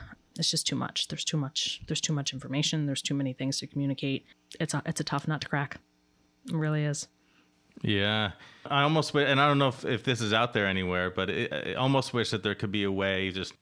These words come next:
Speaker 2: based off of, uh, you know, a handful of psychological profiles that, you know, you communicate in those different ways. Like,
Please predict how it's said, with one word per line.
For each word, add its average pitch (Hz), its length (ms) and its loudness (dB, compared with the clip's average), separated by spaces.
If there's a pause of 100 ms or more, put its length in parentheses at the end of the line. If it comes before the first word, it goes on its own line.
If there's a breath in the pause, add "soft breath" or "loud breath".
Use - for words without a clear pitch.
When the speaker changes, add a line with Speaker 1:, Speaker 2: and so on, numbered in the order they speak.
Speaker 2:
based 117 300 0
off 110 220 2
of, 95 180 -4
uh, 90 240 0 (100)
you 110 140 -4
know, 82 160 -4 (360 loud breath)
a 92 80 -4
handful 127 580 2
of 101 80 -2
psychological 104 640 2
profiles 85 720 2
that, 98 180 0
you 101 120 0
know, 92 80 0
you 101 220 2
communicate 107 560 4
in 98 60 4
those 98 160 2
different 98 340 2
ways. 92 340 0
Like, 95 200 0